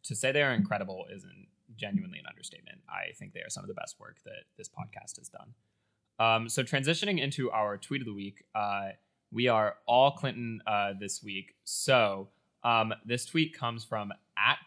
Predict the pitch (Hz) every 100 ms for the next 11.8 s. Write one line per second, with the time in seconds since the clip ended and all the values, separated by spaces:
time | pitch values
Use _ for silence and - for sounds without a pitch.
0 | _ 117 120 - 107 90 101 104 - _
1 | _ 127 123 156 165 180 175 156 139 135
2 | 135 - 110 101 95 101 _ _ _ -
3 | 113 110 107 131 147 170 160 143 135 117
4 | 110 107 107 120 120 - 147 131 113 110
5 | 107 101 98 - 98 - 101 101 101 92
6 | 95 92 98 90 92 101 85 - 50 -
7 | _ - 113 120 135 120 107 104 104 101
8 | 101 98 98 - 98 95 98 92 - -
9 | - - _ _ - 120 131 - 123 104
10 | 107 104 98 110 101 98 92 - 98 -
11 | - - _ _ _ 123 120